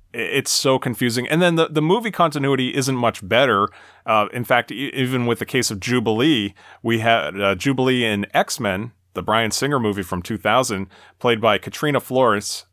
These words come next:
She kinda shows up in the background. Kia Wong played her in X two and X-Men The Last Stand,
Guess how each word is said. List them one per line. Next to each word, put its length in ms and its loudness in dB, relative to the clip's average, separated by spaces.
She 240 -8
kinda 200 -4
shows 240 -2
up 100 -4
in 60 -4
the 80 -4
background. 500 0
Kia 240 2
Wong 480 2
played 260 2
her 180 2
in 100 -4
X 280 -2
two 320 0
and 400 0
X-Men 360 -2
The 80 0
Last 260 2
Stand, 400 0